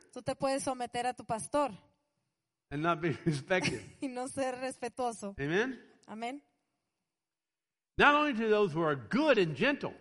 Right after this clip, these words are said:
Speaker 1: No solo a los que son buenos y afables,
Speaker 2: but
Speaker 1: sino
Speaker 2: to those who are unreasonable.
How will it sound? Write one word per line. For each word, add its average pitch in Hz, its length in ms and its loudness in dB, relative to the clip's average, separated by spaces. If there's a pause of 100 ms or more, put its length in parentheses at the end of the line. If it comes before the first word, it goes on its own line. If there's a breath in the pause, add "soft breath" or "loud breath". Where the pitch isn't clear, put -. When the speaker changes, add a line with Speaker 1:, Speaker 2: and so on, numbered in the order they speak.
(140)
Speaker 1:
No 254 180 -6
solo 311 300 0
a 320 60 2
los 302 180 -2
que 262 140 -8
son 269 320 -4
buenos 285 420 -2
y 277 100 -10
afables, 240 720 -6 (1000)
Speaker 2:
but 185 260 4 (720)
Speaker 1:
sino 226 600 -12 (480)
Speaker 2:
to 127 80 -8
those 131 300 -4
who 135 100 -8
are 110 240 -8 (600)
unreasonable. 98 840 -10